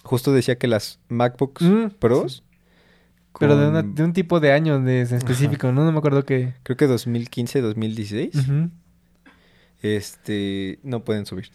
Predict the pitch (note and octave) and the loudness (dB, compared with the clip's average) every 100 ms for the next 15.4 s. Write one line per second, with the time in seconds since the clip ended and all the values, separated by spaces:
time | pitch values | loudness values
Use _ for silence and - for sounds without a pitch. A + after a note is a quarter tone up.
0 | _ _ - E3+ F3 F3+ E3 G3+ F#3 F#3 | _ _ 2 4 4 4 4 4 2 2
1 | F#3 F#3+ F#3 E3+ F3 E3 C#3+ C#3 C#3 D3 | 2 4 4 4 4 4 2 -2 0 0
2 | C#3+ C#3+ C3 A#2+ A#2 - C3+ B2+ C#3 C#3+ | 0 -2 -2 -4 -8 -4 -2 0 0 2
3 | B2+ - C3 C3 B2 F#3+ D4 - _ _ | 0 0 0 0 2 0 -2 -12 _ _
4 | _ - C#3+ C#3+ C#3+ D3 C#3+ D3+ C#3+ C#3+ | _ 0 2 2 2 0 2 0 2 2
5 | D#3 F3+ F3+ F3 E3+ E3 D#3+ D3+ F#3 - | 2 0 -2 -2 -4 -4 -6 -8 -10 -14
6 | _ _ _ _ _ G#3+ D3 C3+ C#3+ - | _ _ _ _ _ -6 -2 0 -2 -2
7 | C#3 B2+ B2 B2 A#2+ C3 C#3+ C#3 B2 B2 | 0 2 2 2 2 2 2 2 2 2
8 | A#2+ C3 A2+ - G#2+ G#2+ G#2+ G2+ G2+ G2+ | 2 0 0 -2 -2 0 0 -2 -2 -4
9 | F#2+ - G2 C3 B2 A#2+ G2+ C3 A#2+ C3+ | -6 -8 -10 -8 -8 -6 -6 -4 -2 -2
10 | B2+ - - C#3 C3+ - C#3 C3+ - _ | -4 -10 -2 0 0 0 -2 -2 -6 _
11 | - G#2+ G2+ - G#2 G2 G#2+ - - G2+ | -14 -12 -12 -6 -4 -4 -6 -10 -14 -12
12 | - G#2+ A2 G#2 G2+ G#2+ A2+ G#2+ G2 A2+ | -8 -8 -8 -8 -8 -8 -10 -10 -8 -10
13 | - G3+ D3 G2 - G#3+ E3 A#2+ A2+ D3 | -8 -10 -10 -10 -12 -12 -10 -8 -6 -4
14 | D3 C#3 C#3+ C#3 D3+ D3 C3+ C3 C3+ C3+ | -4 -4 -4 -2 0 -2 -2 -4 -6 -6
15 | B2+ B2+ C3 | -4 -4 -4